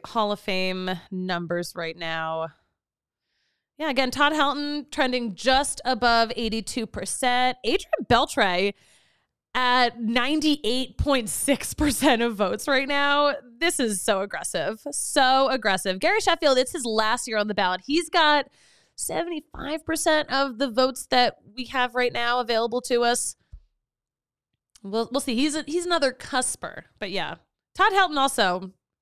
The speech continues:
cusper. A little worried. Nathan in the chat, if we lose a hundred games again this year, though, we can have a chance at Ethan Holiday. That's right. There are more Holidays out there.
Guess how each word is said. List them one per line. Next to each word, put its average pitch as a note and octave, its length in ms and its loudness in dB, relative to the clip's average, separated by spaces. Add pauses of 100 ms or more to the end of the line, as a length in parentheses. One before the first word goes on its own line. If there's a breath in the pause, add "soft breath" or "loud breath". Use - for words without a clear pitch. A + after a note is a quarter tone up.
cusper. F#3 520 -4 (280)
A A#3 40 -14
little A3+ 160 2
worried. E3 280 -2 (440 loud breath)
Nathan D#4 320 2
in D#4 100 4
the C#4 80 2
chat, C#4+ 460 2
if A3 180 0
we C4 120 2
lose D#4 200 4
a A#3+ 60 2
hundred B3 240 0
games A3 260 0
again G3+ 320 0
this D#4+ 240 0
year, D4+ 180 2
though, A3+ 400 4
we A#3 80 -10
can G#4+ 140 -2
have A4+ 140 -2
a B4+ 100 -6
chance A#3+ 420 0 (280 loud breath)
at B3 280 0
Ethan D4+ 460 6
Holiday. C4+ 640 4
That's D4 180 4
right. G4 160 2
There D4+ 140 6
are C#4+ 60 2
more C4+ 220 4
Holidays A3+ 460 0
out F#3 200 -4
there. F#3 340 -4